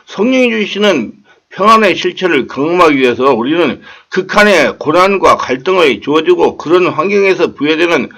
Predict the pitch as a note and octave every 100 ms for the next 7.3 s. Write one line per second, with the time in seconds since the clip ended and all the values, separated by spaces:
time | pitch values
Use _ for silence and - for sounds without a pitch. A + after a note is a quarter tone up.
0 | - - _ - G#3+ A#3+ G#3+ G3 - D3+
1 | F3+ F3 C3 - C#3 E3+ C3+ G#2 A#2 -
2 | E3+ C#3 C3 C#3+ D#3 A#2+ - - - C#3+
3 | G3 G#3 F#3 F#3 D3 G2 _ _ _ _
4 | - F3+ A3+ G#3+ - G3+ A#3+ A#3 G3 D#3+
5 | F#3 F3+ B2 G#3 C#3+ F#3 F#3+ D#3+ B2+ -
6 | D3 D#3 F#3+ F#3+ D#3+ D#3+ D#3+ A#2+ G2+ B2+
7 | C#3+ G2